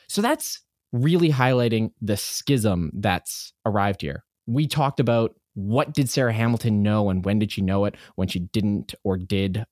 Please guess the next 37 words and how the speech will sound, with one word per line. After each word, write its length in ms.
alert 400
Amarjeet 400
Sohi 480
about 360
the 60
formation 380
of 60
this 140
task 240
force. 240
Well, 140
now 120
we 120
have 80
a 60
clear 220
example. 520
This 100
task 240
force 160
has 160
started 400
its 160
business, 460
and 200
even 280
in 100
an 200
in-camera 680
meeting, 560
she 260
did 300
not 240
tell 320
her 100
council 320
colleagues 560